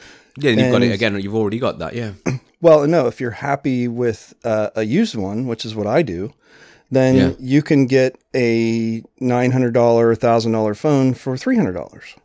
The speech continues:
Speaker 1: Yeah.
Speaker 2: Which, and, and you're not making any sort of, uh, compromises with quality because it is literally the top end of the market. And, you know, it, so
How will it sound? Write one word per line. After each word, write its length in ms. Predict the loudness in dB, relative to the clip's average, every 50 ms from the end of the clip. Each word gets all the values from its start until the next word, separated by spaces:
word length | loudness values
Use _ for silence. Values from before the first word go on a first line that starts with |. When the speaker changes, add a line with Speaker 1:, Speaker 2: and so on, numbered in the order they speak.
| _ _ _ -20 _ -10 -4
Speaker 1:
Yeah. 280 | -2 0 2 2 2
Speaker 2:
Which, 320 | 2 2 2 0 -2 -10 -14 _
and, 200 | -4 -2 -2 0
and 140 | 0 2 4
you're 80 | 4 4
not 220 | 4 4 2 2
making 360 | 0 0 0 0 0 0 2
any 360 | 2 2 2 2 2 0 -2 -4
sort 240 | -4 -6 -4 -4
of, 320 | -4 -4 -6 -10 -16 -20 _ _ _ _ -12 _
uh, 520 | -2 -2 0 0 0 0 -2 -2 -4 -6 -8 -12 _ _ _ _
compromises 800 | -4 0 0 0 2 0 0 0 0 -2 -4 -4 -6 -8 -10 -10
with 200 | -10 -10 -12 -8
quality 420 | -2 0 0 2 2 0 0 -2 -2
because 380 | -4 -6 -4 -4 -4 -2 -2
it 100 | -2 -2
is 160 | -2 -2 -2 0
literally 440 | 0 0 0 2 0 0 0 0
the 180 | 0 0 -2 -4
top 360 | -4 -4 -4 -4 -4 -2 -2
end 160 | -2 -2 0
of 60 | -2 -2
the 80 | -2
market. 540 | -2 -2 -2 -2 -2 -2 -4 -4 -4 -8 _ _ -20 -20 -20 -20 -20 -20 -20 -20 _ _ _
And, 540 | 0 2 2 2 2 0 -2 -2 -4 -6 -14 -20 _ _ _ _ _ _
you 100 | -4 -2
know, 320 | -2 -2 -2 -6 -8 -10 -14 _ _ _ _ _ _ _ _
it, 220 | -12 -12 _ -6
so 240 | 0 2 2 2 2